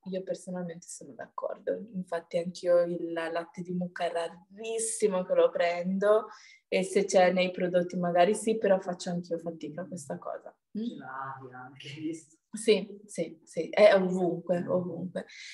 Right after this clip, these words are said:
Speaker 1: Diventa molto complicato diventare anche vegani, ok?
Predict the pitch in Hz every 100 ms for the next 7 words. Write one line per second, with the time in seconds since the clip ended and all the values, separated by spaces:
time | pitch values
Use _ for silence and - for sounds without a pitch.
0 | - - 302 320 330 311 262 311 262 240
1 | - 196 254 214 196 196 196 190 196 185
2 | 190 - 202 180 180 185 180 175 - 180
3 | 175 185 - _ 196 -